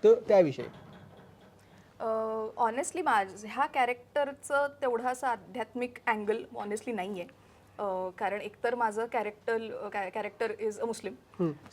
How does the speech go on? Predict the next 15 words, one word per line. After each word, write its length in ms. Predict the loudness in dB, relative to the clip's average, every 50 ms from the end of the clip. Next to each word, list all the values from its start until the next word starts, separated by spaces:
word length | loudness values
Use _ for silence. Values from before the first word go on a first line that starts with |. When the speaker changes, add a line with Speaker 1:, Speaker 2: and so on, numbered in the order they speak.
| -4 -4
Speaker 2:
So 200 | -2 -2 -4 -6 -6
त्याच्यामुळे 680 | -8 -8 -8 -8 -10 -6 -4 -2 0 0 0 0 0
it's 420 | -2 -2 -4 -6 -12 -6 0 0 0
completely 600 | 0 0 -6 -8 -8 -8 -8 -8 -6 -6 -4 -2
different, 480 | -2 -2 0 2 2 2 2 2 -2
म्हणजे 240 | -8 -6 -6 -6 -6
completely 360 | -8 -6 -8 -8 -6 -4 0
वेगळाच 400 | 0 0 0 0 -2 -4 -6 -4
फेथ 220 | -2 -2 -2 -2 -2
आणि 140 | -6 -4
वेगळंच 340 | -4 -4 -4 -4 -4 -4 -4
रिलिजन 360 | -6 -6 -6 -6 -6 -6 -8
असं 180 | -8 -6 -6 -6
असणार 340 | -6 -6 -6 -6 -6 -6 -4
आहे. 80 | -6